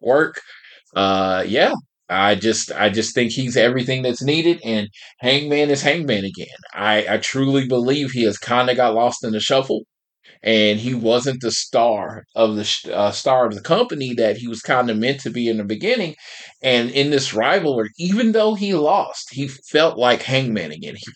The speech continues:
felt like the star again. He felt like the badass cowboy. And the fact that he ended the match, the Hangman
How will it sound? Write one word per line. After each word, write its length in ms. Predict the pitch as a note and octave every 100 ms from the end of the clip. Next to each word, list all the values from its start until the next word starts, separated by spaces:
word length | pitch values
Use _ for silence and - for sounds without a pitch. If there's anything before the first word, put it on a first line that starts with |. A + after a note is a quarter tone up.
| _
felt 220 | D3+ D#3
like 200 | B2 B2
the 80 | -
star 320 | - B2+ A2+
again. 260 | G2+ D2+ G#2
He 120 | A2+ -
felt 200 | - D#3
like 180 | C3 B2
the 100 | G#2+
badass 720 | G#2 A#2 A#2+ A#2 A2+ A2+ A2+ - - _ _ _ B2+
cowboy. 640 | A2 G#2 F#2+ D#2+ C2+ -
And 440 | F#2 G2 F#2 F#2 F2+
the 100 | E2+
fact 380 | - A#3 F#3
that 140 | F3+ F3
he 180 | E3 E3
ended 360 | F#3+ G#3 G3 F3
the 80 |
match, 400 | E3+ F3+ - -
the 120 | B2 A2+
Hangman 600 | D3+ G3+ F3+ D#3+ C#3